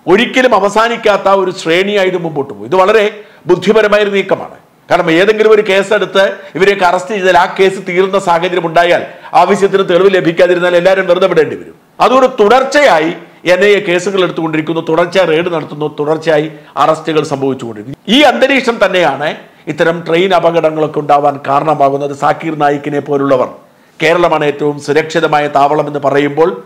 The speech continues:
ഇതര സംസ്ഥാന തൊഴിലാളികളെ അതിഥി തൊഴിലാളികൾ എന്ന് വിശേഷിപ്പിച്ചുകൊണ്ട് നമ്മൾ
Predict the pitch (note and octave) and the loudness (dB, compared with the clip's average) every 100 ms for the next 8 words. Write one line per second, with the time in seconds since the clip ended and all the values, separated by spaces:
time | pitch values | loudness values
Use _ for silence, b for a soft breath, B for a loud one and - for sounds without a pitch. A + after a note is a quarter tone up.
0 | - E3 G#3+ A3 G3+ - F#3 F#3+ F#3+ E3+ | -4 0 2 0 -4 0 0 0 0 2
1 | F3+ F#3 D#3 - D3+ F#3 - B - E3 | 4 4 2 2 2 0 -6 B -2 0
2 | G3+ G#3 - F#3 F3+ F3+ F#3+ F3+ F3 E3 | 0 0 0 2 4 2 2 -2 -2 -4
3 | D3 E3 E3+ E3+ D#3+ E3+ D#3 D3+ D#3+ | -4 -4 -4 -6 -4 -4 -2 0 0